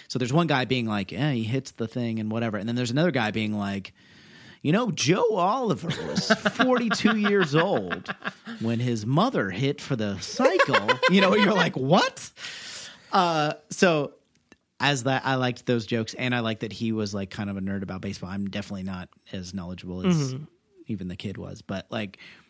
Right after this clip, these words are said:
Speaker 1: it's, it's kind of a fun thing, and it's, like, it's a sport for,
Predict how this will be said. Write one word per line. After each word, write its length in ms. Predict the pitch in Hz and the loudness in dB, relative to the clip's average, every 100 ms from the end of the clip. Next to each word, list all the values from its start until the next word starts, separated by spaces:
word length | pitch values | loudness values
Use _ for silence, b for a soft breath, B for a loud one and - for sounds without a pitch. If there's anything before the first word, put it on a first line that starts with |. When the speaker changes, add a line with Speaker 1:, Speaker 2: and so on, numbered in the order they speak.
| B _ - | B _ -12
Speaker 1:
it's, 240 | 113 113 - | -8 -8 -6
it's 140 | - 180 | -4 2
kind 140 | 214 | 2
of 60 | 180 | 2
a 20 | |
fun 240 | 131 147 143 | 2 0 2
thing, 200 | 143 139 | 0 0
and 100 | 120 | -2
it's, 180 | 131 - | -2 0
like, 240 | 127 - | 0 0
it's 180 | 170 165 | 0 2
a 40 | 170 | 0
sport 420 | - 147 143 123 | 0 0 0 0
for, 480 | - 120 117 110 | -2 0 0 -2